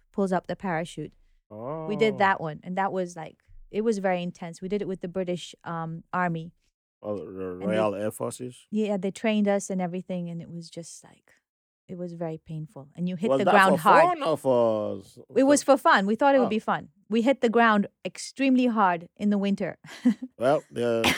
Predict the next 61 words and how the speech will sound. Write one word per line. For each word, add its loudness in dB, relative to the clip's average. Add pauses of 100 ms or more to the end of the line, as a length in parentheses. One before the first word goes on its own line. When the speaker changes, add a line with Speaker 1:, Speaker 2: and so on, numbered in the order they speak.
(120)
Speaker 1:
<coughs> -6
Speaker 2:
armed 0
forces, -2
so -14 (160)
<laughs> 2
Speaker 1:
Yeah, 2
they're 0 (200)
Speaker 2:
They, 6
they -6 (160)
Speaker 1:
no 6
joke. 4
They're 2
no 4
joke. 4
Speaker 2:
Yeah, 0
they, 6
Speaker 1:
<laughs> 0
Speaker 2:
they, 2
they, 0
they, 0
uh, -4 (120)
you, -20
you, -16 (360)
this -6
is -16
just -12
soft -12
for -8
us. -6
This -12
is -20
soft -20
Speaker 1:
Our, 6
Speaker 2:
so -8
Speaker 1:
our 8
clue 4
should 2
have 6
been 6
when 4
the, 4
they 4
switched -2
over 6
the 2
training 2
room. -4
So -4
in 4
the 6
beginning, 0
we 4
were 4
training 0
from 0
a 0
platform 2
that -2
was -4
probably, 0
like, -2